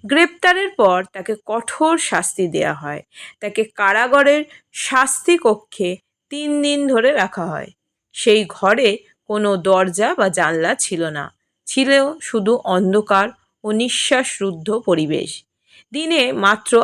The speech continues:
আধ ঘন্টার জন্য দরজা খোলা হতো। এমন অমানবিক পরিস্থিতিতেও ননিবালা দেবী নিজের নীতি থেকে বিচ্যুত হয়নি। অর্ধমৃত অবস্থায় থেকেও তিনি মুখ খুলে কোনো তথ্য প্রকাশ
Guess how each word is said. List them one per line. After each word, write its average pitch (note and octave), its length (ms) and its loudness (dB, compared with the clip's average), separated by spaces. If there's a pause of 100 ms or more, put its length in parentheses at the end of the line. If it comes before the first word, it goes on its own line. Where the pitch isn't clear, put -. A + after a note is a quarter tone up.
(100)
আধ F#3 300 2
ঘন্টার A3+ 500 0
জন্য F3 340 -2 (120)
দরজা F3+ 400 0
খোলা D#3 280 -4
হতো। - 260 -8 (640)
এমন C#4+ 240 -4 (260)
অমানবিক C4 720 0 (120)
পরিস্থিতিতেও A3+ 840 2 (160)
ননিবালা G3+ 540 0
দেবী F#3 420 2 (320)
নিজের G3 320 0
নীতি G#3 400 0
থেকে D4 320 0
বিচ্যুত G3 500 -4
হয়নি। F3+ 500 -4 (420)
অর্ধমৃত B3+ 760 0 (100)
অবস্থায় A3+ 580 2
থেকেও A3+ 380 4 (320)
তিনি A#3 260 -2
মুখ G#3+ 260 0 (100)
খুলে G3 280 0 (180)
কোনো D#4 220 -2 (140)
তথ্য F3+ 320 -2 (420)
প্রকাশ A#3 360 -2